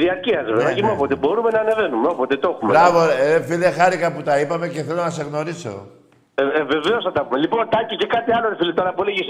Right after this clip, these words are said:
Speaker 1: εκεί τώρα για τα, για τους άλλους, ξέρω εγώ, αυτοί που ήρθανε, που κάνανε ιστορία τους. Μια ερώτηση, φίλε Τάκη, έχω να σου κάνω, να μου και κάνεις.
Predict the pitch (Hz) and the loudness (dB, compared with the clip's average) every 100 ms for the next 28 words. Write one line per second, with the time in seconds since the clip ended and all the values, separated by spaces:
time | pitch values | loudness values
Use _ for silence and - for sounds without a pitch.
0 | 160 185 190 196 180 165 151 139 135 139 | -2 -2 -2 -2 -2 0 0 0 0 -2
1 | 135 - 185 185 143 175 160 165 - 180 | -4 -2 -2 -2 -2 0 2 0 -2 -4
2 | 131 151 165 180 160 117 - 165 160 151 | 0 0 0 -2 -2 -4 -2 0 0 -2
3 | 143 143 165 - - - - 233 214 226 | 0 0 0 -4 -12 -18 -2 0 2 -2
4 | - 202 190 175 165 156 143 131 131 123 | -2 -2 0 0 0 -2 0 0 0 -2
5 | 123 135 123 120 120 120 156 202 202 | -2 -2 0 0 0 -2 0 -2 -4